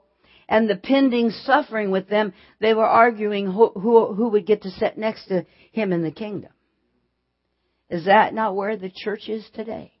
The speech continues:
We're worried about building edifices, and we're worried about congregations of growth,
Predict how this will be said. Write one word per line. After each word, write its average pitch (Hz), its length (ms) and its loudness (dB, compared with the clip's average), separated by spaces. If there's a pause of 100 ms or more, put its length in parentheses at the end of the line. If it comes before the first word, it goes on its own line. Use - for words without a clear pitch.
(880)
We're 208 180 0
worried 254 320 6
about 214 360 6
building 233 480 6
edifices, 208 760 4
and 196 140 -4
we're 208 220 -2 (280)
worried 226 560 6
about 220 380 8 (260)
congregations 233 1000 4
of 202 160 4
growth, 202 400 6